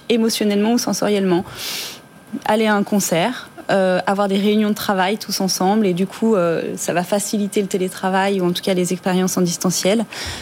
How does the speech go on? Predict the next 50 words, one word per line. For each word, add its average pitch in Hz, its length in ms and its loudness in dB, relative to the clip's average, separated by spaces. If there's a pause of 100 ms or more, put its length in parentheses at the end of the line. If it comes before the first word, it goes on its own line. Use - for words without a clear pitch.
(160)
euh, 190 280 4
s'acheter 233 540 0
des 233 100 2
vêtements. 196 520 2 (400)
Et 214 100 2
pour 277 220 2
y 277 80 4
aller 240 160 2
aujourd'hui, 233 580 2
alors 196 300 0
une 220 80 2
fois 214 120 -2
de 208 60 -4
plus, 294 100 0
c'est 294 120 0
encore 220 260 -2
très - 200 -2
nébuleux, 208 420 2 (260)
c'est - 240 -4
en 190 100 2
construction, 220 680 0 (340)
mais 208 60 2
il 208 40 4
y 214 40 4
a 214 60 2
tout 320 240 -4
un 294 120 4
tas 269 220 2
déjà 233 260 2
de, 196 400 4
de 190 140 0
plateformes 226 520 0
qui 214 140 -2
existent, 196 420 0
que 208 80 -4
ce 202 120 0
soit 208 160 0
Fortnite, 196 440 -2
que 202 100 -4
ce 180 100 -2
soit 185 160 -2
Roblox, 180 420 0
que - 80 -4
ce 185 140 -2
soit 190 180 0
tout - 240 -4
un 208 60 2
tas 208 160 2
de, 185 160 0 (260)
euh, 180 240 2